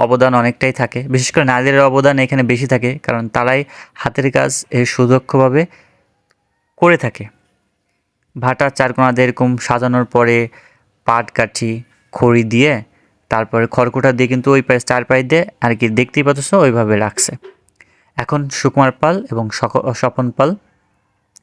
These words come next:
দুজন মিলে খড়কুটা এরকম ছড়াইয়ে আবার এই যে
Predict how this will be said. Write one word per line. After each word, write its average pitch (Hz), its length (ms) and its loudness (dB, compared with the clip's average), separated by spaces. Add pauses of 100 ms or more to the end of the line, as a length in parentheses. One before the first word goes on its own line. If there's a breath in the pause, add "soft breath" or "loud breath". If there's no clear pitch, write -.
(400 soft breath)
দুজন 135 340 2
মিলে 165 160 2 (140)
খড়কুটা 139 440 0 (100)
এরকম 127 280 -2 (380)
ছড়াইয়ে 131 460 2 (760)
আবার 127 360 2 (140)
এই 117 80 2 (100)
যে 117 80 0